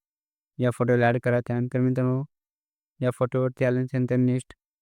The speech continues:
व्हिडिओ इफेक्टमध्ये या मित्रांनो. सॉरी मित्रांनो, बॉडी इफेक्टमध्ये तुम्हाला हा एक इफेक्ट मिळेल, हा तुम्ही ॲड करून घ्या.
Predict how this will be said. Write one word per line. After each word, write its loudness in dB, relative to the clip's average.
व्हिडिओ 0
इफेक्टमध्ये 2
या 4
मित्रांनो. 0
सॉरी 0
मित्रांनो, 2
बॉडी 4
इफेक्टमध्ये -2
तुम्हाला 0
हा 0
एक 2
इफेक्ट -2
मिळेल, 0
हा -2
तुम्ही 0
ॲड 0
करून -2
घ्या. -2